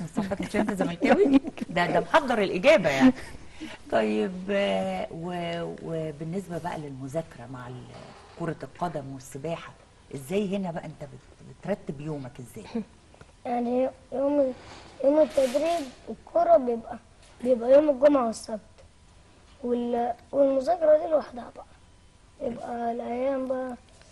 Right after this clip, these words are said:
Speaker 2: يعني أرجع من المدرسة ألاقي حبة وما ك-، كده بقى.
Speaker 1: برافو عليك. و-، وماما بقى بتذاكر لك ولا أنت معتمد
Speaker 2: لا،
Speaker 1: على
Speaker 2: لا.
Speaker 1: نفسك؟
Speaker 2: أنا.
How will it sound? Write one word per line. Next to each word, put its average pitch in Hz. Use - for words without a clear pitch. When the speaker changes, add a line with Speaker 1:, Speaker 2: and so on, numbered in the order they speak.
Speaker 2:
يعني 240
أرجع 269
من 254
المدرسة 262
ألاقي 294
حبة 277
وما 240
ك-، 247
كده 254
بقى. 233
Speaker 1:
برافو 160
عليك. 135
و-، 143
وماما 156
بقى 175
بتذاكر 160
لك 233
ولا 143
أنت -
معتمد 240
Speaker 2:
لا، 139
Speaker 1:
على 139
Speaker 2:
لا. 143
Speaker 1:
نفسك؟ -
Speaker 2:
أنا. 220